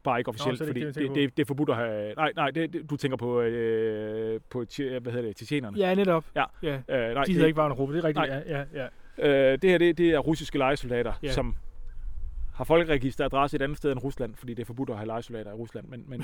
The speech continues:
Speaker 2: Okay.
Speaker 1: men, men det har de alligevel.
Speaker 2: <laughs>
Speaker 1: Øhm, øh, det er dem, der presser på sammen med nogle, øh, marineinfanterister, faktisk op fra, fra Kaliningrad. Det,
Speaker 2: Ja.
Speaker 1: det, det er lidt interessant.
Speaker 2: Ja.
Speaker 1: Øh, de er presset på der, men det begynder også ligesom at løbe ud i sandet,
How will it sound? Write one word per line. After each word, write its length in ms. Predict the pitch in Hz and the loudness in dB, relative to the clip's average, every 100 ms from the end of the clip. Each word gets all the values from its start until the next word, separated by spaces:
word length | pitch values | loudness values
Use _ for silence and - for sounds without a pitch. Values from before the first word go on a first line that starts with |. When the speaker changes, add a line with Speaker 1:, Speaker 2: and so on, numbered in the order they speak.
| - | -10
Speaker 2:
Okay. 100 | - | -8
Speaker 1:
men, 160 | 127 110 | -8 -8
men 140 | 131 123 | -10 -6
det 60 | 120 | -4
har 60 | |
de 60 | 117 | -4
alligevel. 260 | 104 101 98 | -6 -6 -8
Speaker 2:
<laughs> 500 | - - - - 156 | -10 -14 -14 -2 4
Speaker 1:
Øhm, 720 | 147 135 127 127 127 117 113 - - - - - | 4 6 4 4 2 0 -6 -12 -20 -20 -14 -4
øh, 440 | 147 131 123 117 127 | 0 4 4 2 2
det 20 | |
er 60 | 151 | 4
dem, 120 | 156 | 6
der 80 | 156 | 4
presser 260 | 123 120 | 0 -2
på 200 | 120 151 | 6 6
sammen 240 | 139 139 127 | 6 -2 -2
med 60 | |
nogle, 240 | 117 110 98 - - | -6 -6 -10 -14 -12
øh, 220 | 110 104 | -12 -10
marineinfanterister, 760 | 107 127 160 113 101 117 113 | -6 -4 -2 -6 -8 -10 -10
faktisk 280 | 110 123 110 | -10 -10 -10
op 100 | 117 | -12
fra, 160 | - 104 - | -10 -12 -10
fra 120 | 120 | -12
Kaliningrad. 500 | 117 151 151 139 127 101 156 | -6 -6 -2 0 0 -2 -8
Det, 80 | |
Speaker 2:
Ja. 160 | 127 117 | -4 -4
Speaker 1:
det, 120 | 117 127 120 | -4 -6 -4
det 60 | 131 | -6
er 40 | |
lidt 140 | 123 127 | -4 -6
interessant. 420 | 120 117 123 127 - - | -8 -8 -8 -8 -16 -12
Speaker 2:
Ja. 520 | 185 139 131 127 123 117 | 0 4 6 6 4 0
Speaker 1:
Øh, 60 | 120 160 | -4 -2
de 60 | 160 | -2
er 40 | |
presset 260 | 139 131 131 | 0 -2 2
på 180 | 160 151 | 2 6
der, 180 | 156 123 - - | 4 2 -8 -12
men 180 | 143 147 | -4 0
det 80 | 139 | 0
begynder 220 | 147 151 | 2 0
også 140 | 143 170 | 0 -4
ligesom 180 | 156 | -4
at 60 | 135 | 0
løbe 160 | 139 143 | 0 2
ud 80 | 151 | -2
i 60 | |
sandet, 460 | - 160 139 104 | 2 2 2 -8